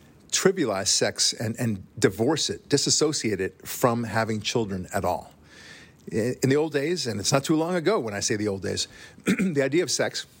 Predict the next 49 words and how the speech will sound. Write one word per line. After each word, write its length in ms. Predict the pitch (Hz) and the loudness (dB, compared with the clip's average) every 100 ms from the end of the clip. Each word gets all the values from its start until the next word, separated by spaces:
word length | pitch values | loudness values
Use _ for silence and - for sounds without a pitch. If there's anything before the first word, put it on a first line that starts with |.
| - - - - _ - - | -20 -20 -20 -20 _ -14 -4
was 500 | 123 117 113 - - - | 0 2 2 0 -2 -4
between 280 | 123 - 120 | -2 0 0
a 40 | |
man 180 | 110 117 | 2 0
and 100 | 127 | 0
woman, 260 | 98 110 120 | -2 -2 -4
and 100 | 120 | -2
for 80 | 123 | 0
the 120 | 113 | 2
idea 200 | 110 117 | 2 2
of 60 | 127 | 0
procreating, 680 | - 98 - 87 87 117 - - - - - | 0 -2 0 -2 -2 -6 -8 -18 -20 -20 -20
<clears throat> 480 | - - - - 156 | -14 0 2 2 0
yes, 300 | 120 160 - | 2 2 0
it 40 | |
could 120 | 131 | -2
be 60 | 113 | -2
for 140 | - | -2
fun, 380 | 104 156 107 127 - - - - | 2 2 2 -2 -8 -18 -12 -6
of 120 | - | -2
course, 400 | - 113 123 - - - - - - | 2 2 2 -4 -6 -20 -20 -20 -12
but 380 | 120 95 107 110 - - - - - - - - - | -4 2 2 2 -6 -20 -20 -20 -20 -20 -20 -20 -2
in 100 | 143 | 2
the 60 | 139 | 2
days 340 | 113 143 151 | 2 0 2
where 100 | 135 | 0
you 240 | 120 117 - - - - - | 0 -2 -6 -18 -20 -20 -6
weren't 280 | 120 135 151 | 2 2 2
expected 420 | 139 - 127 117 | 0 0 0 0
to 60 | 110 | 0
have 180 | 110 | 0
sex 260 | - 110 - | 2 0 0
until 260 | 98 - 165 | -2 2 2
you 140 | 139 | 2
were 100 | 98 | 0
married, 380 | 85 82 104 127 - - - - - - | -2 -4 -4 -4 -10 -20 -20 -20 -20 -10
uh, 140 | - 101 | -4 2
yes, 260 | 120 143 | 2 2
I 120 | 143 143 | 0 0
know 180 | 110 | 0
it 40 | 117 | 0
was 140 | 117 | 0
going 300 | - 110 110 | 0 0 0
on 160 | 104 104 | 0 0
before, 340 | 101 - 101 | -2 -2 0
I 80 | 92 | 0
know, 140 | 110 | 0
but, 200 | 101 131 | 0 -2
but 160 | 147 143 | 0 -2